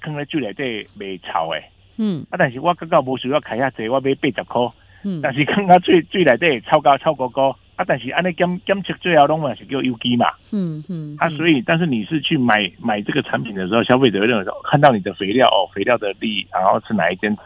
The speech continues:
Speaker 1: 哪一间公司，哪一间生技公司的，
Speaker 2: 嗯，
Speaker 1: 他也会去查他的资料，
Speaker 2: 嗯。
Speaker 1: 最好你也可以把资料放上去给他看，
Speaker 2: 是。
Speaker 1: 那他就很方便的了解说，哦，你东西安尼在进来，对。
Speaker 2: 嗯，嗯，嗯。
Speaker 1: 反正就是越透明，大家越喜欢，因为他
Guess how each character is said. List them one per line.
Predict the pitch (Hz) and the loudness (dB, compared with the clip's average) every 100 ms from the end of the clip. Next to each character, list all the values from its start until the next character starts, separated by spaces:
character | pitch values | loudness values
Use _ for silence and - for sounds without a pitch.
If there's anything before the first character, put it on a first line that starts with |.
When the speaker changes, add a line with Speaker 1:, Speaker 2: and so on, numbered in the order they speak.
| - | -8
Speaker 1:
哪 | 95 92 | -2 -2
一 | 107 | 0
间 | 113 110 | 0 4
公 | 110 107 | 4 2
司， | 113 | 0
哪 | 101 92 | 0 0
一 | |
间 | 110 | -2
生 | - 117 | 0 2
技 | 110 | 4
公 | 104 104 95 | 4 2 0
司 | 107 | -2
的， | 90 - - _ | 0 -2 -8 _
Speaker 2:
嗯， | 185 | -4
Speaker 1:
他 | 156 | 0
也 | 117 | 2
会 | 123 | 4
去 | 135 | 2
查 | - 98 | 2 2
他 | 110 | 4
的 | 110 | 2
资 | - 107 | 0 0
料， | 110 95 | 4 2
Speaker 2:
嗯。 | 85 | 6
Speaker 1:
最 | 151 | 4
好 | |
你 | 107 | 6
也 | 113 117 | 4 4
可 | 107 | 4
以 | |
把 | 104 80 | 2 0
资 | - | 2
料 | 110 | 2
放 | 92 101 | 2 -2
上 | 101 | -4
去 | 95 | -6
给 | - | -2
他 | 78 - | 0 2
看， | - 82 _ | 2 2 _
Speaker 2:
是。 | - | -4
Speaker 1:
那 | 135 | 0
他 | 131 | 2
就 | 123 131 | 4 2
很 | 92 92 | 0 -2
方 | 127 123 | 0 2
便 | 135 | 2
的 | 110 | 2
了 | 101 113 | 2 2
解 | 101 | 0
说， | 95 | 2
哦， | 110 101 101 | 2 2 2
你 | 113 | 0
东 | 110 107 | 0 -2
西 | - | 0
安 | 92 | 0
尼 | 92 | 2
在 | 92 | 0
进 | - - | -2 -8
来， | - - 87 | -10 -12 -6
对。 | 208 | -4
Speaker 2:
嗯， | 185 170 156 | -4 -6 -8
嗯， | 165 156 147 160 | -10 -10 -12 -14
嗯。 | 147 139 - | -14 -4 2
Speaker 1:
反 | 127 | 6
正 | 165 | 6
就 | 175 | 6
是 | 190 | 6
越 | 180 | 6
透 | - 165 | 6 4
明， | 123 107 | 4 4
大 | 131 | 4
家 | 135 | 6
越 | 139 123 | 6 4
喜 | 104 | 2
欢， | 123 | 0
因 | |
为 | 165 | 4
他 | 160 | 4